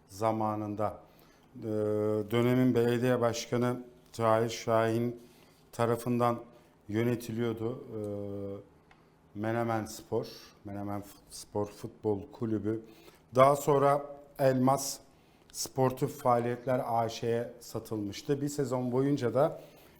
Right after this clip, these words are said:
bildiğim kadarıyla bu grup tarafından yönetildi. Çok da aslında parlak bir, e, kulüptü Menemen Spor İzmir'de. E, daha sonra bir duraksama dönemine girdi. Şimdi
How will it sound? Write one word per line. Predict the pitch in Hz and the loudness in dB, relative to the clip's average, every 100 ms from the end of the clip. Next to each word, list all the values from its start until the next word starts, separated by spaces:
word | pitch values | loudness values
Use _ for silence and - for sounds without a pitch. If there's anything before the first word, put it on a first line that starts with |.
| - | -6
bildiğim | 117 123 139 | -2 0 0
kadarıyla | 135 117 113 113 113 139 165 - - - - 127 | 2 2 4 2 4 4 2 -2 -16 -20 -14 -6
bu | 127 | -2
grup | 131 143 151 | 0 0 0
tarafından | 131 123 120 120 110 107 | -2 -2 -2 -4 -2 -2
yönetildi. | 107 110 110 113 101 110 147 147 - | -2 -4 -4 -8 -8 -4 -4 -4 -6
Çok | 151 - | -6 -2
da | 135 139 - - - - _ _ - | 0 0 -2 -14 -20 -20 _ _ -2
aslında | 120 - 160 | -2 0 -2
parlak | 143 135 147 165 165 131 | 4 4 6 4 2 -2
bir, | 120 - - - _ _ _ _ _ _ _ _ - | -2 -4 -18 -20 _ _ _ _ _ _ _ _ -10
e, | 117 110 107 107 | -4 -2 -2 -4
kulüptü | - 131 123 123 113 | -4 -2 -2 -4 -4
Menemen | 110 110 107 101 | -2 0 -2 -6
Spor | 98 - 101 92 - - _ _ _ - | -8 -10 -10 -10 -12 -20 _ _ _ -10
İzmir'de. | 110 107 104 95 117 151 151 - - _ _ | -8 -6 -6 -2 0 0 -4 -18 -20 _ _
E, | 117 113 113 110 113 | -6 -2 0 -2 -2
daha | 151 147 | 2 2
sonra | 147 143 143 | 2 0 -2
bir | 127 | -4
duraksama | 127 131 131 - 131 135 | 4 4 4 0 0 2
dönemine | 123 113 110 107 101 | 2 2 2 0 0
girdi. | 104 113 | -2 -2
Şimdi | 135 - 208 247 208 208 - | -2 4 6 6 6 4 0